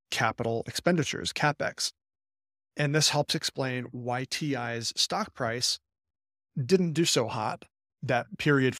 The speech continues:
Here you can see a lot of bumpiness in capital expenditures.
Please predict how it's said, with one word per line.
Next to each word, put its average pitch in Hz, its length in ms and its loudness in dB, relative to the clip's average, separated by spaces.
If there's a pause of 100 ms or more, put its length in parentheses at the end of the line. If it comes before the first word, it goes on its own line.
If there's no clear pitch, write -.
Here 131 240 -4
you 131 200 -12
can 131 160 -10
see 139 420 -2 (200)
a 135 80 -4
lot 123 500 -4 (180)
of 123 300 -6 (140)
bumpiness 139 640 0
in 127 120 -8
capital 123 480 -2
expenditures. - 760 -6